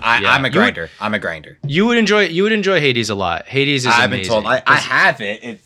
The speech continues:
Speaker 1: it's sitting in my little Pikachu Switch game box, <laughs> and I just ha-,
Speaker 2: <laughs>
Speaker 1: I just haven't
Speaker 2: Yeah.
Speaker 1: played it. <laughs>
Speaker 2: It's great on Switch for sure, 'cause, like, I mean, it, you just,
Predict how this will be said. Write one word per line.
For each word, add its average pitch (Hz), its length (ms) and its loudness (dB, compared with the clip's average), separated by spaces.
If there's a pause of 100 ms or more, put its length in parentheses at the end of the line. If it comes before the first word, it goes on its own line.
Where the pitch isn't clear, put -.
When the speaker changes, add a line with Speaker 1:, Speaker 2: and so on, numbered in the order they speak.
Speaker 1:
it's 120 260 -12
sitting 151 580 -6
in 127 360 -10
my 113 320 -8
little 117 380 -10 (480)
Pikachu 127 440 -10
Switch 110 380 -10
game 104 320 -8
box, 95 480 -4
<laughs> - 140 -8
and 135 80 0
I 113 80 -4
just 110 340 -8
ha-, 202 800 0
Speaker 2:
<laughs> 123 80 2
Speaker 1:
I 170 160 8
just 165 220 -2
haven't 165 280 6
Speaker 2:
Yeah. 131 300 2
Speaker 1:
played 175 300 4
it. 131 380 -4 (140)
<laughs> - 260 -12 (160)
Speaker 2:
It's 156 220 0
great 180 200 4
on 202 120 2
Switch 123 460 0
for - 120 -8
sure, 101 320 0
'cause, 104 240 -4
like, 98 400 0
I 120 60 -2
mean, 127 220 2
it, 123 160 -2
you 123 240 0
just, 120 340 -2